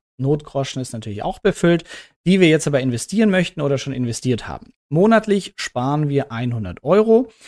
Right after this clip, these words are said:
und unser jährlicher Zinssatz, von dem wir ausgehen, von der Rendite sind sieben Prozent.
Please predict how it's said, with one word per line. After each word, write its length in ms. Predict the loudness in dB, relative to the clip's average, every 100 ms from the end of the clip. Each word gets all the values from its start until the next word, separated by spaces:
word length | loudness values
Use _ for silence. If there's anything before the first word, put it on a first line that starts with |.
| -20 _
und 340 | 4 4 4 0 _
unser 420 | -2 2 4 4
jährlicher 520 | 2 2 2 0 -2
Zinssatz, 480 | 0 0 2 0 0
von 180 | -6 -2
dem 160 | -2
wir 140 | -2 -4
ausgehen, 500 | -4 -4 -4 -6 -4
von 180 | -4 -6
der 120 | -4
Rendite 500 | -4 -2 -2 0 -2
sind 200 | -2 -4
sieben 280 | -6 -6 -8
Prozent. 400 | -10 -16 -18